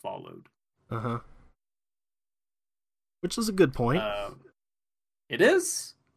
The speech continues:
Speaker 1: uh, but it doesn't matter anyway 'cause he gets found out pretty quickly, uh, by a total fucking weirdo named Formaggio.
Speaker 2: Yes,
Speaker 1: Uh,
Speaker 2: Mister Cheese.
Speaker 1: Formaggi-, yeah, he's way into putting cats in jars.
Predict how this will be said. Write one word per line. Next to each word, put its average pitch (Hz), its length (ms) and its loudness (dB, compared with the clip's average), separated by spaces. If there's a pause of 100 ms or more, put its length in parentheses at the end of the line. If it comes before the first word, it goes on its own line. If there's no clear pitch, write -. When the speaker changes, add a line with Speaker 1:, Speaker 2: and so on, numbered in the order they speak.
(160)
Speaker 1:
uh, 127 160 4
but 135 160 0
it 139 40 -6
doesn't 220 260 4
matter 208 240 8
anyway 277 400 6
'cause 190 140 -2
he 139 40 -6
gets 143 200 2
found 175 240 6
out 147 320 6
pretty 226 440 0
quickly, 247 560 0
uh, 127 280 6
by 135 260 8
a 123 380 6
total 202 340 2
fucking 139 340 2
weirdo 135 460 2
named 131 300 0
Formaggio. 127 840 0 (580)
Speaker 2:
Yes, - 720 -2 (140)
Speaker 1:
Uh, - 20 -8
Speaker 2:
Mister 175 300 2
Cheese. 135 260 6
Speaker 1:
Formaggi-, 131 680 4 (680)
yeah, 123 540 2
he's 135 380 2
way 135 380 6
into 135 340 2
putting 131 420 -2
cats 190 420 0
in 170 440 0
jars. 104 760 0